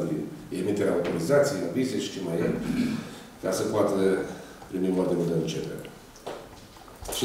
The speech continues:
sperăm să înceapă în toamna asta, dacă nu primul. Oricum, lucrările pe străzile care vor fi propuse, ar fi asfaltate, am găsit înțelegere și de gazul și firma constru-, constructorul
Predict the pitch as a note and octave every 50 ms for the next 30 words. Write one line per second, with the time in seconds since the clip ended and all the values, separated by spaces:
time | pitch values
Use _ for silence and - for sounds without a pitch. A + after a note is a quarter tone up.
0 | A2 A2+ D3 D#3 D3 B2+ A#2+ A#2+ - - - - A#2 B2 C3 A#2+ - - - -
1 | - - - A#2 A2+ A2 G#2+ G2 - - - - - - - - - - - -
2 | - - - - - - - C3+ C3+ C3+ C3+ - D#3+ - - - B2+ C3+ D3 D3
3 | C#3 B2+ - A#2 A#2 A2+ - C3 C3 - A2+ A2 A2 G#2 G#2 G2 G2 G2+ G2+ G2+
4 | G2+ A2+ G#2+ G#2+ G2 F2+ - - - E2 - - - - - - - - - -
5 | F#2 F2+ E2+ F2 - - - - - - G#2 G#2+ G#2+ G#2 G#2 - - - - B2
6 | C3 C3+ C3 C3+ C#3 C#3 C#3 C#3 C3+ A#2+ A#2 A#2 - - - - G2 - - F2+
7 | F#2+ A2 A#2+ A#2 A2+ A2 G#2+ G#2+ G#2+ G#2 G#2 G2+ G2 F#2+ F#2 F2+ E2+ A2 A2 A2
8 | A2 G2+ - - - - - - G#2+ G#2 G2+ G2 F2+ - - F#2 - - - E2
9 | D#2 - - - - - - - - - A#2 A#2 G#2+ G#2+ B2 B2+ B2+ B2+ B2 A#2+
10 | A#2+ A#2+ A#2+